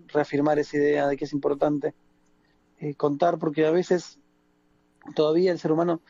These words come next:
y sobre todo en tiempo de posverdad, es muy fácil tener dudas de cualquier cosa, ¿no? Y poner en duda cualquier cosa que esté sucediendo.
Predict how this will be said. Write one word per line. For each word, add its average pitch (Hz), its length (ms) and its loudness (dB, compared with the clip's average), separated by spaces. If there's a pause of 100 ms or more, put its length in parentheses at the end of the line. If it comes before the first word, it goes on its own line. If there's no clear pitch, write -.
(300)
y - 60 -20
sobre 147 200 2
todo 170 180 2
en 147 200 0
tiempo 156 340 0
de 139 80 0
posverdad, 147 580 0 (840)
es 160 140 -2
muy 170 140 2
fácil 175 300 0
tener 147 220 2
dudas 160 440 2
de 139 240 2
cualquier 139 340 0
cosa, 151 300 -2
¿no? 196 220 -2 (100)
Y 160 80 -12
poner 151 260 0
en 156 120 0
duda 160 220 2
cualquier 143 360 0
cosa 151 240 -2
que 151 80 -4
esté 156 100 -4
sucediendo. 147 600 0